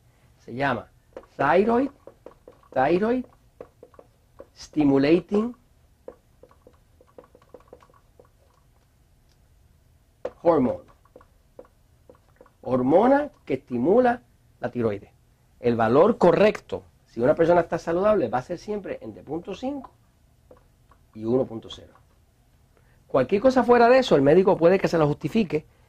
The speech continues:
pero la realidad es que si usted busca en la literatura va a ver que ese es el valor que de-, realmente debería ser. Si no es así, la persona va a empezar a tener nódulos, otras situaciones,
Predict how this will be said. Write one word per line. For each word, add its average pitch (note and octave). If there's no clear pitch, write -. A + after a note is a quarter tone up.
pero B2+
la A#2+
realidad A2+
es F3+
que -
si -
usted D3
busca F#3
en G3+
la G3
literatura F3+
va D3
a D3+
ver E3+
que -
ese F#3
es F#3
el F3+
valor E3+
que D#3+
de-, G#2
realmente A#2+
debería G#2+
ser. -
Si D3+
no E3+
es A#3+
así, A#3+
la E3
persona C#3
va D#3
a -
empezar D3
a C3+
tener B2
nódulos, E3
otras D3
situaciones, D#3+